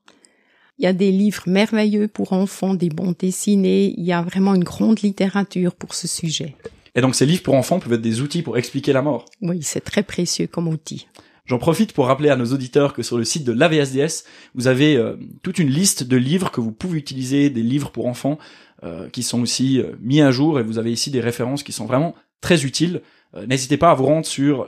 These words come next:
Speaker 2: euh, le site internet A V S D S point C H pour trouver ces différents titres. Donc nous parlons aujourd'hui de deuil et enfants, et je vous propose de commencer donc la deuxième partie. Nous avons parlé de la mort perçue par les enfants,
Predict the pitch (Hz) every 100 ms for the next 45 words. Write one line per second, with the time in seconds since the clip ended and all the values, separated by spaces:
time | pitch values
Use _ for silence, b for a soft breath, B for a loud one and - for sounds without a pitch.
0 | - - - 120 - 143 131 139 147 -
1 | - 131 131 123 123 127 135 123 - 165
2 | - - 233 - 165 165 143 123 127 92
3 | - - _ b b b b b b -
4 | 135 190 202 190 185 175 175 165 180 180
5 | 135 135 139 - 127 160 156 - 110 113
6 | 123 156 214 - _ _ _ _ - 143
7 | 185 208 269 233 165 180 170 220 202 135
8 | 110 120 185 156 147 - - 277 156 113
9 | 110 123 117 107 117 143 151 143 - 139
10 | - 143 - 107 107 - -